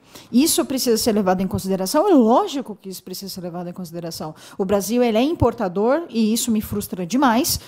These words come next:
porque o Brasil é produtor, a gente importar o que quer que seja é um absurdo. Mas o Brasil, ele é um grande exportador. E não importa se a melhor carne tá indo pra fora. Isso gera a economia do Brasil.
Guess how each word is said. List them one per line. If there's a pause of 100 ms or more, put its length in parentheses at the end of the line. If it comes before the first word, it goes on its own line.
(140)
porque
o
Brasil
é
produtor,
a
gente
importar
o
que
quer
que
seja
é
um
absurdo. (460)
Mas
o
Brasil,
ele
é
um
grande
exportador. (260)
E
não
importa
se
a
melhor
carne
tá
indo
pra
fora. (200)
Isso
gera
a
economia
do
Brasil.